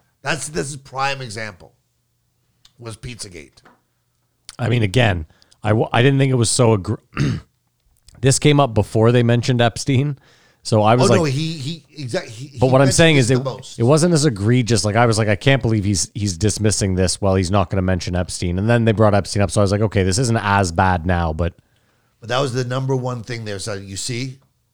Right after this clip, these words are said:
Speaker 1: there was no thing. And if that guy, do you think if that guy doesn't bum rush the restaurant,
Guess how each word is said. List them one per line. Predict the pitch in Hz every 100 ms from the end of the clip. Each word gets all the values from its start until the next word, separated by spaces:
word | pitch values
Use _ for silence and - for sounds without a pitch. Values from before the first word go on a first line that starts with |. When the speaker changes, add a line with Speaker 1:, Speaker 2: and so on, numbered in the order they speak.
| 98
Speaker 1:
there | 110
was | 104 107
no | 107
thing. | 104 107 101 95 - - _
And | 123
if | 123 104
that | 139 170
guy, | 147 143 147
do | 135 131
you |
think | 151 160 147
if | 107
that | 131 131
guy | 123 117
doesn't | 87 120 117 139 139 - - _ _ _ _ _ _
bum | 107 101 113 113
rush | 110 107 -
the | - 101 101
restaurant, | 107 101 110 101 117 -